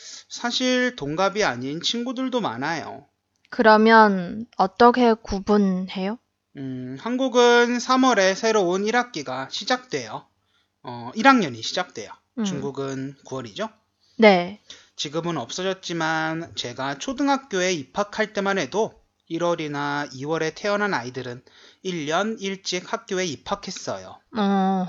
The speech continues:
Speaker 2: 그렇구나.
Speaker 1: 음, 제 동생이 구십삼 년 이월에 태어났거든요.
Speaker 2: 음.
Speaker 1: 그래서 이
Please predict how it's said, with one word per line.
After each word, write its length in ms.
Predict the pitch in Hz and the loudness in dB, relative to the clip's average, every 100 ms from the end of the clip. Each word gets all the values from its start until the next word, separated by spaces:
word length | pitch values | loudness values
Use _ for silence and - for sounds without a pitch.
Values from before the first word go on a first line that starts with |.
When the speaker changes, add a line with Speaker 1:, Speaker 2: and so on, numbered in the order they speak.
| - - | -8 -2
Speaker 2:
그렇구나. 840 | 226 214 214 - 269 240 202 214 | 2 4 2 -2 -2 0 0 -2
Speaker 1:
음, 400 | 247 147 143 113 - | -2 -4 -8 -12 -6
제 180 | 165 165 | -4 0
동생이 640 | 247 262 226 220 220 220 | 2 2 2 2 2 0
구십삼 640 | - - - 160 - 214 208 | -4 -10 -10 -8 -4 -2 0
년 320 | 202 202 - | 0 -2 -6
이월에 540 | 120 127 185 214 123 - _ _ _ | -12 -4 2 2 2 -10 _ _ _
태어났거든요. 1000 | 180 180 156 - 120 107 101 101 135 135 - | -4 -2 -4 -8 -14 -14 -18 -12 -12 -12 -6
Speaker 2:
음. 340 | 202 196 202 - | -4 -4 -6 -10
Speaker 1:
그래서 340 | 139 143 143 | -8 -6 -6
이 100 | 131 | -10